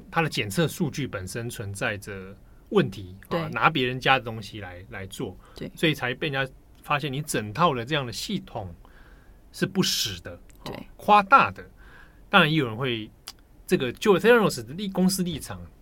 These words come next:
Speaker 1: 他的讲法就不一样。
Speaker 2: 对。
Speaker 1: 啊，他是说，“哎，你不能说我骗人，我只是研发不是很顺利嘛，
Speaker 2: <laughs>
Speaker 1: 对不对？我，我，我是研发失败，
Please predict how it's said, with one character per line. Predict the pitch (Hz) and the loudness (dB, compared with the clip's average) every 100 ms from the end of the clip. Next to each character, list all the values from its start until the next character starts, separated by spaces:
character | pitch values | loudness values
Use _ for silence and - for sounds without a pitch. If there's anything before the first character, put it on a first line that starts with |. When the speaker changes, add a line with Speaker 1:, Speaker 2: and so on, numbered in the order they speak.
| - - - - - | -20 -20 -20 -20 0
Speaker 1:
他 | - 262 | 6 6
的 | 208 147 | 6 2
讲 | - 123 131 | 0 -2 0
法 | 190 113 87 | 2 2 0
就 | 131 104 - | -6 -6 -10
不 | - | -8
一 | 107 95 | -8 -8
样。 | 90 - - - - | -10 -12 -20 -20 -14
Speaker 2:
对。 | - | -12
Speaker 1:
啊， | - | -6
他 | 127 | -6
是 | 131 | -6
说 | 123 131 120 123 - - - - - | -4 -2 0 -4 -8 -20 -20 -20 -4
，“哎， | 160 | 0
你 | 165 | 2
不 | 143 | 4
能 | 190 | 2
说 | 190 | 4
我 | - | -2
骗 | - 180 120 | -2 -2 -2
人， | 131 - - - | -6 -14 -12 -2
我 | 196 | 0
只 | 190 | 0
是 | 180 185 - - - - - - - | 0 0 -2 -14 -20 -20 -20 -20 -12
研 | - 131 190 | -4 2 4
发 | 196 196 | 6 4
不 | 170 | 4
是 | 196 | 2
很 | 123 | 0
顺 | 95 175 131 117 | 0 2 2 0
利 | 135 104 | -4 -2
嘛， | 175 175 190 | -2 -2 -4
Speaker 2:
<laughs> | 175 - | -6 -8
Speaker 1:
对 | 120 | -6
不 | |
对？ | 131 | -4
我， | 147 165 | -4 -4
我， | 170 180 | -4 0
我 | 156 | 0
是 | 156 202 | 0 0
研 | 127 | -2
发 | 127 139 | -2 -6
失 | - - | -8 -6
败， | 135 101 | -2 -2